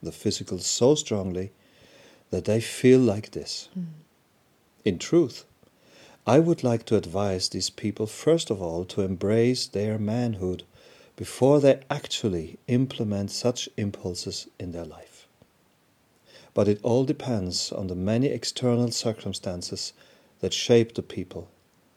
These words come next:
Speaker 1: and many of them have been brought into this situation far back in childhood, in which a boy, for instance, cannot properly embody his masculinity,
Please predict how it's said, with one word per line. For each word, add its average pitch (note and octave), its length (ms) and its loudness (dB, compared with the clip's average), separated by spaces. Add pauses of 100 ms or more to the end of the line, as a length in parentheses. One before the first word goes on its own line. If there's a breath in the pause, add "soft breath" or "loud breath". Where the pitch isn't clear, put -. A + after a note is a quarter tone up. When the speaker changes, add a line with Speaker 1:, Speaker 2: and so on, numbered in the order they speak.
(280 soft breath)
Speaker 1:
and F#2+ 200 0
many C3 180 8
of D3+ 160 6
them C3 200 4
have A#2+ 260 -2
been A2 140 2
brought G2 440 2
into G#2 280 -6
this F#2+ 180 -4
situation G2+ 640 -4
far A2+ 480 0
back G#2 420 -8
in G#2+ 80 -4
childhood, G#2+ 600 -4 (880 loud breath)
in G#2 120 0
which A2+ 200 2
a G#2 60 2
boy, A2 640 4
for F#2+ 180 -2
instance, G#2+ 480 -4 (560 soft breath)
cannot C#3+ 540 4
properly A#2+ 480 0
embody G2+ 420 0
his A2+ 300 -4
masculinity, A#2 960 0